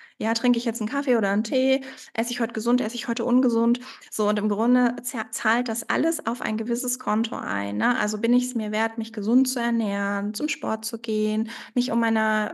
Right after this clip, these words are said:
psychische Gesundheit zu kümmern, ja? Mir da vielleicht wirklich einen Coach zu nehmen,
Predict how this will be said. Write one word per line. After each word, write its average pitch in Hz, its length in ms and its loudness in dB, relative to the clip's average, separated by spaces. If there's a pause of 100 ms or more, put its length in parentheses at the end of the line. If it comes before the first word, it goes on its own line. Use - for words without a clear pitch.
psychische 370 460 0
Gesundheit 185 680 -6
zu - 160 -8
kümmern, 175 560 -8
ja? 208 240 0
Mir 208 140 2
da 208 120 0
vielleicht 208 480 -6
wirklich 339 380 -2
einen 202 80 0
Coach - 460 -8
zu - 180 -12
nehmen, 202 500 -2